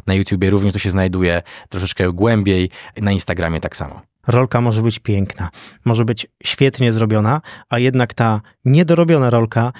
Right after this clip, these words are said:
Speaker 2: brzydka, będzie wywoływać większe kontrowersje, będzie krytykowana, będzie komentowana i odniesiemy wtedy sukces, e, większy niż, e, przy tej zrobionej idealnie, prawda?
Speaker 1: Jak najbardziej. Tutaj, e, nie będę ukrywał, posłużę się swoim, e, przykładem, ponieważ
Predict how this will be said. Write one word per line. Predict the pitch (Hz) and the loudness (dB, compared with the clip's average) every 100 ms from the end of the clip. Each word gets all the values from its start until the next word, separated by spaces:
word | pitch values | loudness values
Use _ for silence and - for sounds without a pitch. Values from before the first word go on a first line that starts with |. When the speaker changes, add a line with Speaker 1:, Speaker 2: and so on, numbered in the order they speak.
| - 131 | -6 -2
Speaker 2:
brzydka, | 120 135 - 113 110 127 - - | 2 2 0 -2 -2 -4 -12 -2
będzie | 131 131 | 0 2
wywoływać | 123 123 131 127 127 117 | 2 2 4 4 2 0
większe | 127 127 - 117 113 117 113 | 0 -2 0 2 2 0 -2
kontrowersje, | 123 117 117 104 101 - 120 135 - | 0 0 2 0 0 0 0 0 -2
będzie | 117 123 123 120 117 131 113 | -2 0 2 2 0 -2 -2
krytykowana, | 135 127 117 123 107 101 127 123 | 0 0 0 2 2 0 0 -2
będzie | 113 117 110 | 0 0 0
komentowana | - 110 110 110 101 98 127 | 0 2 2 2 0 0 -2
i | 147 151 | -2 -2
odniesiemy | 123 127 120 110 | 0 0 2 0
wtedy | 120 113 120 - - - | 0 0 0 -2 -10 -10
sukces, | - 113 - 127 - - | -8 -6 -4 -4 -4 -2
e, | 110 110 | 0 0
większy | 117 123 113 - 156 | 2 0 0 0 2
niż, | 131 147 - | 2 0 -2
e, | 139 131 - - - | -2 -2 -8 -20 -6
przy | - 139 | -4 0
tej | 143 147 143 | 0 0 0
zrobionej | 151 170 214 262 | 0 0 0 0
idealnie, | 254 131 92 90 87 | 0 0 0 -2 -4
prawda? | - 113 190 262 - | -2 -2 -2 -6 -6
Speaker 1:
Jak | - 143 156 | -2 0 2
najbardziej. | 120 78 76 73 78 - - | 0 0 -4 -8 -10 -14 -12
Tutaj, | 156 165 165 143 - - | -4 -2 -2 -4 -12 -12
e, | 117 | -6
nie | 131 143 | -2 0
będę | 151 147 | 2 2
ukrywał, | 131 143 143 | 0 0 0
posłużę | 135 - 135 | -2 -6 -4
się | - 127 | -2 -2
swoim, | - 131 123 123 | 0 2 2 0
e, | 107 95 | -2 -4
przykładem, | - 165 143 101 | -4 0 0 0
ponieważ | 101 98 98 - | 0 0 0 -4